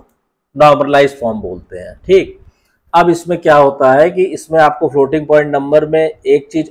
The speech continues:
और ध्यान देखने, देने वाली है कि floating point जो number होते हैं, ये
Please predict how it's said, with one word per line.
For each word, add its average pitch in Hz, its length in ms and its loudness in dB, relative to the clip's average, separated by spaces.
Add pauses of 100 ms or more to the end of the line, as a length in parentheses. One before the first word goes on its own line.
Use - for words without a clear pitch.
और 151 220 2
ध्यान 135 300 -6
देखने, 120 460 -6
देने 117 240 -6
वाली 107 320 -6
है 147 200 -4 (540)
कि 175 440 -2
floating 147 500 0
point 151 400 -2
जो 147 140 2
number 135 400 0
होते 117 360 -4
हैं, 147 400 -4 (540)
ये 180 420 0